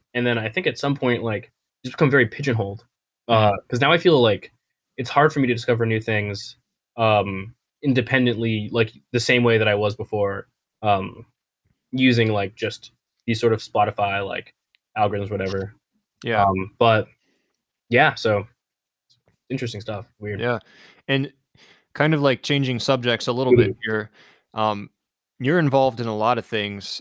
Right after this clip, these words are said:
Speaker 1: <laughs>
Speaker 2: uh, in the music scene and, you know, uh,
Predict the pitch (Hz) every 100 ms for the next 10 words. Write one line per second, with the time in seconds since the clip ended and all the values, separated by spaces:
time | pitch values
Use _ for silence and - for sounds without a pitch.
0 | - - 104 92 98 - 113 107 117 107
1 | 107 - 110 101 101 - 101 95 98 -
2 | 104 98 92 - - _ _ _ _ -
3 | 95 87